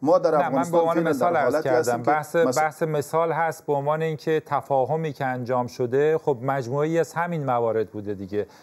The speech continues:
Speaker 2: و بسیاری از این موارد هستن که، خب، تیم مقابل میگه که این اتفاق نیفتاده و آقای غنی اون تعهدی رو که داده به انجام نرسونده. مثال آقای نادری صرفاً یک مثال بود، یعنی بحث اون نیست ضرورتاً.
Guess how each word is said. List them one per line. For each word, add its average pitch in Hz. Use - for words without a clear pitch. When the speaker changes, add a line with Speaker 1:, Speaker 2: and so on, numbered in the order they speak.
Speaker 2:
و 143
بسیاری 160
از 143
این 143
موارد 139
هستن 160
که، 156
خب، 143
تیم 139
مقابل 135
میگه 151
که -
این 143
اتفاق 135
نیفتاده 151
و 135
آقای 127
غنی 131
اون 143
تعهدی 147
رو 147
که 135
داده 127
به 139
انجام 127
نرسونده. 110
مثال 123
آقای 120
نادری 123
صرفاً 143
یک 143
مثال 135
بود، 101
یعنی 104
بحث 110
اون 123
نیست 139
ضرورتاً. 95